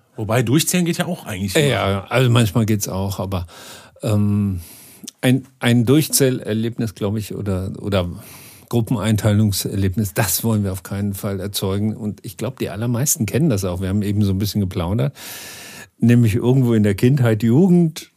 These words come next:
Speaker 2: ne, Fußball spielen und die Mannschaften werden gewählt und man bleibt übrig. Also,
Speaker 1: Ja.
Speaker 2: ne, also das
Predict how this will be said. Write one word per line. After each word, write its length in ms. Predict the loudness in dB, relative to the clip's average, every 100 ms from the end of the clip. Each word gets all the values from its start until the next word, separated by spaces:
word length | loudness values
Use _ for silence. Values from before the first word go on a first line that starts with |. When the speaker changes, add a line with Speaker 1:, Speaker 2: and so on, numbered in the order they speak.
| -16
Speaker 2:
ne, 1120 | -12 -2 0 2 0 -2 -4 -4 -4 -6 -12
Fußball 920 | -14 -12 -12 -12 -14 -4 -2 0 -2
spielen 400 | -2 0 0 2
und 120 | 2
die 40 | 2
Mannschaften 440 | 0 0 -2 -2
werden 180 | -2 0
gewählt 300 | -2 -2 -2
und 80 | 0
man 180 | 0 0
bleibt 260 | -2 -2
übrig. 680 | 0 0 0 -4 -6 -16 -16 -4
Also, 180 | -2
Speaker 1:
Ja. 140 | -2 -6
Speaker 2:
ne, 260 | -2 -2 -2 -4
also 260 | -2 -2 -4 -10
das 300 | -6 -4 -4